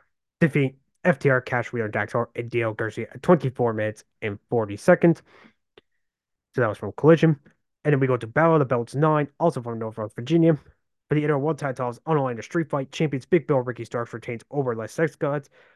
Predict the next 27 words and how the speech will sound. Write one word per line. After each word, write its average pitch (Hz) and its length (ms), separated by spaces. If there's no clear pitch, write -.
Sammy 175 220
Guevara, 123 420
and 120 160
Chris 113 220
Jericho 110 240
at - 80
eighteen 143 360
minutes 110 240
and 107 160
fifteen 104 420
seconds. 175 400
Julia 160 220
Hart 135 180
retains 131 280
at 110 120
T 170 80
B 156 100
S 135 120
over 117 240
A 120 100
N 113 100
J, 117 160
ten 123 160
minutes 107 160
and - 80
sixteen - 400
seconds. 160 380